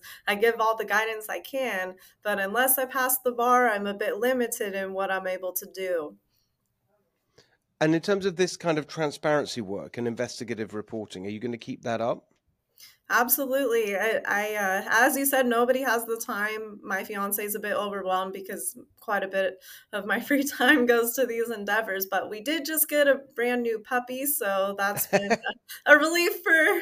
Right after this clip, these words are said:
Speaker 1: for at least a brief moment. <laughs>
Speaker 2: Very good. And, and, oh, and California, where can people follow your work and what you, what you're doing?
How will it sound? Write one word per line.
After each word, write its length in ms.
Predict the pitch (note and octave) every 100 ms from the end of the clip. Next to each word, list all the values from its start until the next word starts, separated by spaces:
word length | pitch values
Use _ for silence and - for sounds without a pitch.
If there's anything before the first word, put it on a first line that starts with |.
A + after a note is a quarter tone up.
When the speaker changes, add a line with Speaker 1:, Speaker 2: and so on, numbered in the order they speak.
| -
Speaker 1:
for 140 | F#4 C#4+
at 180 | B3 C4
least 260 | C#4+ D4
a 140 | D4 B3+
brief 260 | C#4 D4
moment. 540 | C4+ B3 A#3 A3 B3 - - -
<laughs> 580 | F#4+ G4 _ _ - -
Speaker 2:
Very 240 | D3 D3+
good. 240 | D3 C#3+ - - -
And, 200 | C#3+ D3+
and, 340 | - E3 D#3+ -
oh, 140 | E3 E3
and 200 | D#3+ D#3
California, 520 | F#3 F#3 F3 F#3 E3+
where 160 | F3+ G#3
can 160 | G#3
people 240 | G3+ F#3+ F3+
follow 280 | - G3
your 200 | D3+ C3+
work 340 | C#3+ E3 B2 -
and 80 | B2+
what 140 | B2+
you, 180 | C3 B2
what 220 | C3 A#2+
you're 160 | C3 B2
doing? 380 | B2 A#2+ F2+